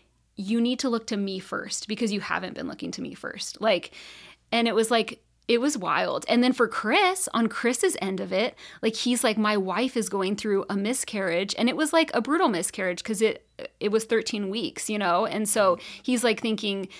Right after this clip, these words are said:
"She's doing this by herself. Like, I wanna be there with her. I'm her, like, husband," you know? And so it just was, like, pretty brutal for both of us, but we both had to, like, be like, "Okay, the Lord's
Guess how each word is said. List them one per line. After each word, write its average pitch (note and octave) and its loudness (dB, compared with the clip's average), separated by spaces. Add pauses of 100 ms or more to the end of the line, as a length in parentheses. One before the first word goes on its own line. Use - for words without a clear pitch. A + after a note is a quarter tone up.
(140)
"She's A3 2
doing A3+ 2
this B3+ 2
by G#3+ 2
herself. A3 2
Like, G#3+ 0
I G3+ 0
wanna G3+ 0
be B3 0
there B3 4
with G#3 0
her. G#3 0
I'm G#3 2
her, A3 0
like, F#3+ 0 (260)
husband," A3+ 2
you A#3 -2
know? G#3 4
And A3 0
so G3+ 2
it G3+ -6
just C4+ 0
was, F4 0
like, A4 0
pretty C4 0
brutal F#3+ -4
for G#3 -4
both F3+ -4
of G#3+ -6
us, B3+ 0
but - -4
we G#3 -4
both G3 -4
had F#3 -4
to, - -6
like, F#3 -8
be G3+ -4
like, F3+ -4
"Okay, - -6
the G3 -8
Lord's F#3+ -6